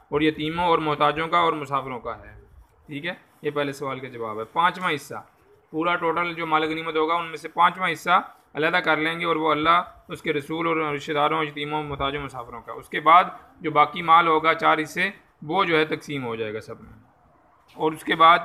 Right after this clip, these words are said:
دوسرا سوال ہے، اللہ تعالیٰ نے غزوہ بدر میں مسلمانوں کی کامیابی کے لیے کس کس خصوصی انعام و احسان کا ذکر فرمایا؟ تو اس میں یہ یہاں سے آئے گا، سو خدا نے تمہیں خواب میں کافروں کو تھوڑی تعداد میں دکھایا،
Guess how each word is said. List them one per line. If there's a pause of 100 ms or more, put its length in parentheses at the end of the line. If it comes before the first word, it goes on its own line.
(240)
دوسرا
سوال
ہے،
اللہ
تعالیٰ
نے
غزوہ
بدر
میں
مسلمانوں
کی
کامیابی
کے
لیے
کس
کس
خصوصی
انعام
و
احسان
کا
ذکر
فرمایا؟ (460)
تو
اس
میں (880)
یہ
یہاں
سے
آئے
گا، (120)
سو
خدا
نے
تمہیں
خواب
میں
کافروں
کو
تھوڑی
تعداد
میں
دکھایا،